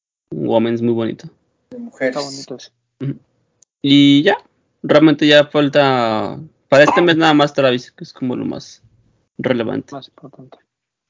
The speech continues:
Speaker 1: Sí.
Speaker 3: Ok. Y la próxima, y el próximo mes, a Mamanier, ¿no?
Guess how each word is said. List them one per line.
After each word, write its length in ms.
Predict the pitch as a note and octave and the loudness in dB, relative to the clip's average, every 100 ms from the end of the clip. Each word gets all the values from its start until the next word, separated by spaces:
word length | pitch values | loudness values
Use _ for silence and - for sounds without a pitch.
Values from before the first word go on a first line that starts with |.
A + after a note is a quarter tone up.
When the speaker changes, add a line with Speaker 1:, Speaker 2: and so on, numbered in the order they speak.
| _ _ _ _ _ | _ _ _ _ _
Speaker 1:
Sí. 240 | A2 C3+ _ | -10 -10 _
Speaker 3:
Ok. 160 | - - F3 B3 _ _ _ | -16 -4 -4 -4 _ _ _
Y 280 | D3 D#3 E3 | -4 -2 -2
la 140 | D#3 B2+ | -4 -2
próxima, 360 | D#3+ - F3+ F#3 | -2 -4 -10 -6
y 100 | C#3+ | -6
el 80 | C3 | -6
próximo 340 | D3+ - D#3 | -8 -6 -8
mes, 300 | D3 G#3+ A3 - | -6 -8 -12 -16
a 100 | C#3+ | -14
Mamanier, 460 | A#2+ A#2 C3 B2+ _ | -14 -14 -14 -14 _
¿no? 180 | D#3 | -20